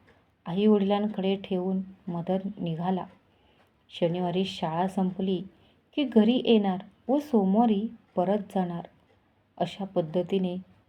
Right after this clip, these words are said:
त्या गावी पोहोचला. कोकणात एका छोटीशी वाडी, त्या वाडीवर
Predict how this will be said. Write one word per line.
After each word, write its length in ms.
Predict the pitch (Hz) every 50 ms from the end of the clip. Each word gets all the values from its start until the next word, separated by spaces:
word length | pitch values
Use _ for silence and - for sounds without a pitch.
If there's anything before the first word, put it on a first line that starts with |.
| _ -
त्या 100 | - 208
गावी 400 | 190 - 180 165 165 165 190 208
पोहोचला. 460 | 202 - 208 190 185 185 185 185 180 - - _ _ _ _ _ _ _ _ _ _ _ _ _ _ _ _ _ _ _ _ -
कोकणात 400 | - 190 175 175 - 185 185 185 - - -
एका 220 | 190 180 - 196 190 190 -
छोटीशी 460 | - 185 175 170 - 190 190 - 202
वाडी, 280 | 196 185 175 170 170 170 180 - - _ _ _ _ _ - _ _ _ _ -
त्या 120 | - 311 294
वाडीवर 420 | 233 208 190 220 247 254 269 269